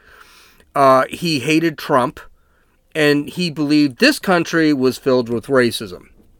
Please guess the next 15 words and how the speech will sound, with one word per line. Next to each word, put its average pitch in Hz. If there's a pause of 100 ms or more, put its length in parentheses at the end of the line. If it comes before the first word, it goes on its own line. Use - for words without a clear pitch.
(1160)
Now, 170 (600)
I 214
don't 233
think 214
this 175
Syrian, 180 (420)
this 165
thing 175 (140)
was 147
about 139 (1200)
terrorism. 156
I 165
don't 156
think 120
so. -